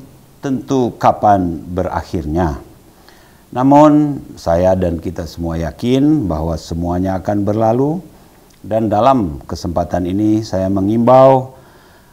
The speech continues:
marilah kita senantiasa berdoa agar pandemi ini cepat berakhir dan kita semua dapat beraktivitas kembali secara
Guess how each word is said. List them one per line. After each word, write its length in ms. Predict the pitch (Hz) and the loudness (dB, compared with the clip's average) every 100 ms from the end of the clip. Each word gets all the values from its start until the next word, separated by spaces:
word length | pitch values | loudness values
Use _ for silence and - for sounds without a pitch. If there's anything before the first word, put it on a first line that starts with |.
| _ - | _ -18
marilah 480 | - 123 156 147 98 - - | -6 -4 0 0 0 -4 -16
kita 400 | - 104 - 113 | -12 -6 2 2
senantiasa 720 | - 110 113 101 113 113 110 110 | 2 0 0 0 0 0 2 0
berdoa 640 | 113 104 113 - 127 123 | 0 0 0 4 4 2
agar 640 | 98 92 101 92 87 80 - - | -2 2 4 4 0 -8 -14 -6
pandemi 400 | 95 107 120 107 | -4 0 -2 -2
ini 400 | 104 104 101 90 | -2 0 -2 -4
cepat 240 | 101 95 | -6 -8
berakhir 560 | 82 92 82 - 160 165 160 - - - - - | -6 -4 -6 -2 -2 -2 -6 -12 -20 -20 -20 -20
dan 240 | - 143 147 | -8 -4 -2
kita 320 | 107 95 98 | -4 0 -2
semua 560 | - 95 95 101 98 90 | 0 -2 2 4 2 2
dapat 400 | 92 - 92 80 95 | 0 0 -2 -4 -4
beraktivitas 880 | 123 - 90 - 104 - 90 87 - | -4 -4 -6 -10 -12 -10 -8 -8 -10
kembali 720 | - 87 90 92 92 90 82 | -8 0 4 4 4 0 -4
secara 840 | 78 - 135 - 101 87 82 73 | -10 -8 -8 2 2 4 0 -4